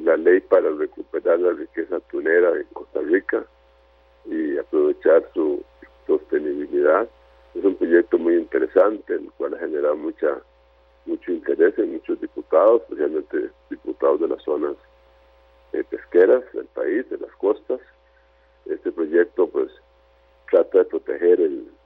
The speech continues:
el, la riqueza tunera, eh, cierra portillos, eh, que existen para que se per-, que se permita que embarcaciones extranjeras vengan al país sin pagar los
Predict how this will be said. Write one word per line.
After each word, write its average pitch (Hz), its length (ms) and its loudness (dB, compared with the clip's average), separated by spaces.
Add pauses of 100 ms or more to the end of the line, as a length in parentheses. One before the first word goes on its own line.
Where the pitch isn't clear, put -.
(720)
el, 73 240 -8
la 73 80 -2
riqueza 73 500 -2
tunera, 104 680 4 (800)
eh, 73 300 -10 (140)
cierra 87 260 0
portillos, 85 600 -8 (120)
eh, 67 380 -8 (1160)
que - 100 -2
existen - 680 2
para 69 760 0 (340)
que - 160 -18
se 78 100 -2
per-, - 260 -2
que - 160 -4
se - 120 -4
permita 78 560 -2
que - 120 -6
embarcaciones 80 600 -4
extranjeras 76 580 0 (640)
vengan 78 400 -2
al 67 120 -4
país 76 360 -2
sin 80 140 -10
pagar 67 320 -6
los 73 200 -4